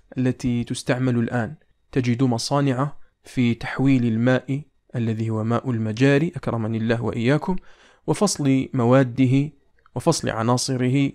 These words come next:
وتخليص الماء الطاهر منه، وهذا هو مذهب الإمام مالك في الجملة، وهو مذهب المحققين.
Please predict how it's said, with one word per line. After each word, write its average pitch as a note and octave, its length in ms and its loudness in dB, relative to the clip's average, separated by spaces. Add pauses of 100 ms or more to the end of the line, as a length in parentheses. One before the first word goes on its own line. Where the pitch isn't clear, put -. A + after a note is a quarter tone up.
وتخليص F3+ 580 0
الماء D3 680 2 (420)
الطاهر C#3 800 0 (200)
منه، A2+ 440 0 (440)
وهذا E3+ 360 4
هو C3 220 2
مذهب B2 380 0
الإمام B2 360 0
مالك C#3 580 0
في - 120 -2
الجملة، C#3 480 0 (420)
وهو D3 240 4
مذهب A#2 680 0
المحققين. A2+ 1160 -4